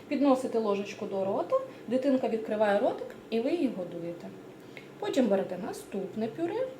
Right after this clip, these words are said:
робите те ж, те ж саме. Далі третє пюре і робите те ж саме. Отак це виглядає.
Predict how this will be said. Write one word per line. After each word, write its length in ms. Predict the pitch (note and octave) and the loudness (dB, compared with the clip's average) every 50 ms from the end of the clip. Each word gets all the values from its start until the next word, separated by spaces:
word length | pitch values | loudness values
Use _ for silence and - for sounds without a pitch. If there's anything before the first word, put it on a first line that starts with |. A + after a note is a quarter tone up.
| - - - - - - - - - - - - - - - - - - - - - - - - - | -16 -18 -20 -20 -20 -18 -18 -18 -18 -18 -18 -18 -18 -18 -18 -18 -18 -18 -18 -20 -20 -20 -18 -12 -6
робите 320 | E4+ G4+ A4 - - A#3 A3+ | -4 -2 -2 -2 -2 -2 -2
те 160 | - D4+ D4+ | -2 -2 -4
ж, 80 | - - A#3 - - - - - - | -4 -6 -8 -8 -10 -12 -10 -4 -2
те 100 | D4+ E4 | -2 -2
ж 80 | - | -2
саме. 320 | - - E3+ F3 F3+ F3+ G3 - - - - - - | -4 -6 -6 -6 -6 -8 -10 -12 -14 -16 -14 -8 -4
Далі 280 | A#3+ B3 A#3+ G#3 F#3+ F#3 F#3+ - - - - - - | 2 4 4 4 2 0 -4 -8 -12 -16 -16 -8 -2
третє 440 | D4+ C#4 C4 A#3 A3+ A3+ A3+ - B3+ | 2 4 4 4 4 2 2 0 -2
пюре 360 | - - D4 D4+ E4 F#4 G#4+ B4 - - - - - - - - - - - - - - - - - - - - - - - - - - - - - - - - - | -2 0 0 2 2 2 2 0 -4 -6 -12 -16 -18 -20 -20 -20 -20 -20 -20 -20 -20 -20 -20 -20 -20 -20 -20 -20 -20 -18 -18 -18 -20 -20 -20 -20 -20 -20 -18 -12 -6
і 80 | D#4+ | 0
робите 360 | F#4+ B4+ C5 B4+ D#4+ - C4 C4 | 4 4 4 4 4 2 0 0
те 140 | - G4+ | 0 -2
ж 80 | G#4+ A4 | -8 -6
саме. 340 | - - G3+ G#3 G#3 G#3+ G#3+ G#3+ - - - - - - - - - - - - - - | -4 -2 -2 0 0 -2 -6 -8 -10 -14 -18 -20 -20 -20 -20 -20 -20 -20 -20 -20 -16 -10
Отак 340 | F#4 G#4 - A#4 A#4+ - - | -10 -6 -4 -2 -4 -4 -4
це 120 | - D4+ | -6 -4
виглядає. 540 | B3+ B3+ A3 A3+ A3+ G#3 A3 A3 G#3+ A3 | -4 -2 -2 -2 -4 -2 -2 -4 -4 -4